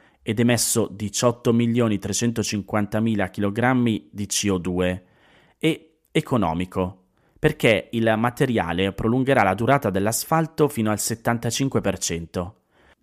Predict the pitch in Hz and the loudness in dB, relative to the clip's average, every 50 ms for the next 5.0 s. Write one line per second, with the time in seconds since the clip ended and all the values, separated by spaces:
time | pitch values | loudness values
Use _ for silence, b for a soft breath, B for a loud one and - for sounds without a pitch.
0 | b _ _ 151 165 160 - 175 131 101 - 117 - 113 120 131 143 147 156 151 | b _ _ -2 -2 4 6 4 4 4 2 0 2 2 4 4 2 2 2 0
1 | - - 175 170 185 185 180 185 - 143 123 - - 127 117 127 127 - 127 127 | 0 0 0 0 2 0 0 2 0 0 0 2 2 2 2 2 2 0 2 4
2 | 143 139 123 110 - - - - 135 156 170 175 - - - 165 160 - - 131 | 4 6 6 4 2 0 -2 0 0 0 0 0 -2 -2 -2 -2 -2 -2 -2 0
3 | 123 120 117 - - 110 107 123 120 - - - 147 139 143 143 139 123 117 107 | 0 0 0 2 0 2 2 2 0 -2 0 2 2 2 4 2 2 2 2 2
4 | 107 101 98 101 98 92 - 95 92 - - - 90 85 85 85 87 90 95 98 | 2 2 2 0 0 0 -2 -4 -2 -2 -4 -2 -2 -2 -2 -2 -2 -4 -6 -8